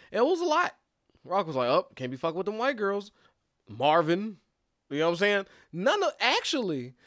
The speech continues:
nobody in that family has had a successful run-in with white women.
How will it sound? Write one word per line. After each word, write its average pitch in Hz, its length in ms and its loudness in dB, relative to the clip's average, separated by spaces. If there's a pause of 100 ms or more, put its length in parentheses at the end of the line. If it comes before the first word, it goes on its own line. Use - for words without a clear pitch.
(100)
nobody 440 640 6
in 339 80 2
that 302 180 2
family 269 380 2
has 180 140 2
had 233 220 2
a 226 60 -2
successful 208 560 -4
run-in 175 560 0 (220)
with 214 140 2
white 226 280 2
women. 226 360 -2